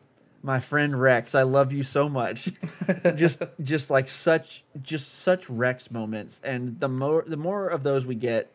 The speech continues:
Speaker 1: the better off we are.
Speaker 2: Yeah, honestly, like, I think that Rex is just one of the most interesting characters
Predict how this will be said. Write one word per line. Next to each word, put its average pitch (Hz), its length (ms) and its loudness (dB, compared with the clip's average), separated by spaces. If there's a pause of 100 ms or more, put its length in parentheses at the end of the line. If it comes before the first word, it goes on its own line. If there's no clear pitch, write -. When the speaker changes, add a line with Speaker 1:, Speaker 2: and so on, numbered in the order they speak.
Speaker 1:
the 127 100 -2
better 131 460 2
off 117 300 2
we 117 100 -2
are. 92 300 -2 (840)
Speaker 2:
Yeah, 151 380 4 (240)
honestly, 143 680 2 (120)
like, 151 380 2 (960)
I 156 100 -4
think 220 220 2
that 247 280 6
Rex 156 720 6 (120)
is 160 220 -4
just 160 220 -6
one 160 120 -4
of 165 80 -2
the 160 60 -2
most 151 320 -4
interesting 156 500 -10
characters 135 840 -6